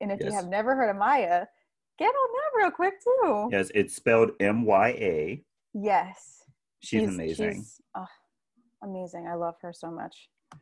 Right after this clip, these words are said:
Speaker 2: Um, so I have two recommendations for this week.
Speaker 1: Ooh, okay.
Speaker 2: My first one is that the second season of The Boys comes on Amazon Prime this week.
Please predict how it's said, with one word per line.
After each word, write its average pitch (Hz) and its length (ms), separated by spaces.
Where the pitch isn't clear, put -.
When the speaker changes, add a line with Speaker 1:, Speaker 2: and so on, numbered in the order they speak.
Speaker 2:
Um, 92 320
so 87 360
I 92 80
have 95 180
two - 220
recommendations 78 640
for - 100
this 71 220
week. 82 300
Speaker 1:
Ooh, 311 180
okay. 277 160
Speaker 2:
My 90 180
first 90 380
one 104 240
is 90 240
that 85 320
the - 80
second 113 380
season 98 460
of 82 340
The 90 80
Boys 82 600
comes 85 460
on 85 240
Amazon 82 680
Prime 90 680
this 107 340
week. 113 420